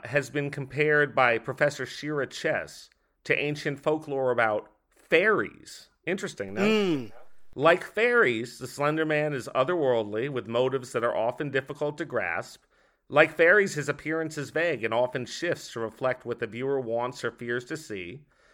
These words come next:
Speaker 1: And like
Speaker 2: Hmm.
Speaker 1: fairies, the Slender Man calls the woods and wild places his home and kidnaps children.
Speaker 2: Well,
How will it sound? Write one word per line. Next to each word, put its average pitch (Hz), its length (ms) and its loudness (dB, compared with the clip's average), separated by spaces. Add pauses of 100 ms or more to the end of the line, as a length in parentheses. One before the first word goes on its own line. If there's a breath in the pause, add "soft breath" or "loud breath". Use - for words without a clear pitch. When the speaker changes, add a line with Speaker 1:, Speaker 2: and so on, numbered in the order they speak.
(160)
Speaker 1:
And 143 160 8
like 151 180 4
Speaker 2:
Hmm. 170 60 0
Speaker 1:
fairies, 135 520 2
the 131 80 -8
Slender 147 360 -2
Man 139 200 -4
calls 143 300 0
the 127 80 -4
woods 131 360 0
and 123 160 -6
wild 131 340 0
places 123 360 -6
his 127 160 -10
home 123 440 -4
and 143 200 -2
kidnaps 175 600 0
children. 113 540 0 (1040)
Speaker 2:
Well, 165 420 8